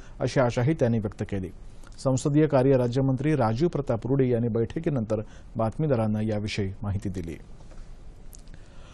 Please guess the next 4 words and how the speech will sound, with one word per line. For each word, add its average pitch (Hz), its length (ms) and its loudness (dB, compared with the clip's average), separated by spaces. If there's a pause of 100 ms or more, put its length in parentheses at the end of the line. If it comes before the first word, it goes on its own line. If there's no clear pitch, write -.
(180)
राज्यात 156 460 10
आतापर्यंत 185 520 8
सरासरीच्या 147 840 4 (140)
एकसष्ट 196 540 0